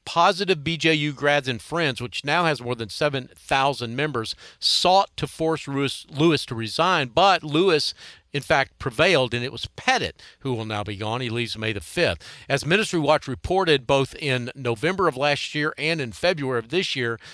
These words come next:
Lewis has led the resistance to Pettit, accusing him of being insufficiently fundamentalist because of the style of worship music that he allows at the student chapel services,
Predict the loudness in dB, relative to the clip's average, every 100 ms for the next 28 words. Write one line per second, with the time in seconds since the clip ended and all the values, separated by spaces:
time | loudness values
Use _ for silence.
0 | -20 -4 2 6 4 4 2 0 0 2
1 | 4 4 2 -6 -4 -2 -2 -2 -4 -8
2 | -12 -8 -8 -6 -6 -6 -6 -10 -8 -6
3 | -4 -4 -4 -2 -4 -4 -2 -2 -4 -6
4 | -6 -6 -10 -8 -8 -6 -8 -6 -6 -4
5 | -6 -6 -8 -8 -8 -4 -2 -2 -4 _
6 | -20 -20 -10 -4 2 2 2 -4 -6 -10
7 | -8 -2 0 0 -2 -8 -16 -6 -4 -2
8 | -2 -2 -2 -2 -4 -4 -4 -2 -2 0
9 | 2 2 2 -4 -10 -10 -10 -10 -4 -4
10 | -4 -6 -6 -6 -6 -6 -8